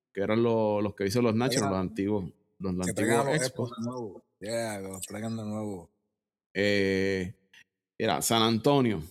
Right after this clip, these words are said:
Speaker 1: Jacksonville, Austin, eh, San José en California, Charlotte, Indianápolis, Oklahoma, Nashville,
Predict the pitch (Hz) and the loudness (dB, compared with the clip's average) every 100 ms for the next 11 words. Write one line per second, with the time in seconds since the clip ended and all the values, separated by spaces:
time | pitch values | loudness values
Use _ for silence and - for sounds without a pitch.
0 | _ _ _ 98 123 127 - 107 101 95 | _ _ _ 0 2 2 2 2 2 0
1 | 78 85 - _ - 127 123 - 107 95 | -4 -10 -16 _ 0 2 2 -2 -2 -2
2 | - _ _ _ 101 101 95 98 98 117 | -10 _ _ _ -2 0 2 2 2 2
3 | 117 117 110 113 107 101 87 92 95 113 | 2 2 0 2 0 0 0 0 2 2
4 | 127 - _ _ _ - 104 98 92 143 | 2 -2 _ _ _ -2 0 2 4 4
5 | 151 139 131 110 95 95 139 156 147 143 | 4 2 2 2 0 2 2 4 0 -2
6 | - 107 135 139 143 139 | -4 0 0 2 -2 -2